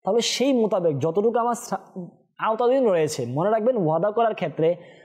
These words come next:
আমার যতটুকু আওতায় রয়েছে, যতটুকু আমার ক্ষমতায় রয়েছে, যা আমি করতে পারবো বা যা আমার দ্বারা সম্ভব, সেই চিন্তা করে আমরা ওয়াদা করি, আল্লাহ চাইতো ইনশাআল্লাহ সেই ওয়াদা আমরা পূরণ করতে পারবো।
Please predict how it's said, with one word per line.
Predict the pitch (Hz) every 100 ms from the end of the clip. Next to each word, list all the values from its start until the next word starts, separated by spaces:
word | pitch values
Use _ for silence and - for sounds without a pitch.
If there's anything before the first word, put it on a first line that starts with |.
| _
আমার | - 185 247
যতটুকু | 226 226 233 254
আওতায় | - 180 202 247 240
রয়েছে, | 185 156 143 101 - - _ -
যতটুকু | 151 180 220 233
আমার | 247 240
ক্ষমতায় | - 175 196 226 254
রয়েছে, | 208 180 156 131
যা | 147
আমি | 208 233 262 -
করতে | 226 226 269
পারবো | 226 190 147
বা | 131 180 185
যা | 170
আমার | 220 247 233
দ্বারা | 226 247
সম্ভব, | - - 247 240 139 - - - _ _ _ _ _
সেই | - 220 240
চিন্তা | 214 196 214
করে | 226
আমরা | 220 208
ওয়াদা | 151 151 160
করি, | 180 202 -
আল্লাহ | 151 180
চাইতো | 190 180
ইনশাআল্লাহ | 147 - 147 151 185 - - - -
সেই | - 254
ওয়াদা | 185 196
আমরা | 214
পূরণ | 220 190 214
করতে | 196 151 139
পারবো। | 120 95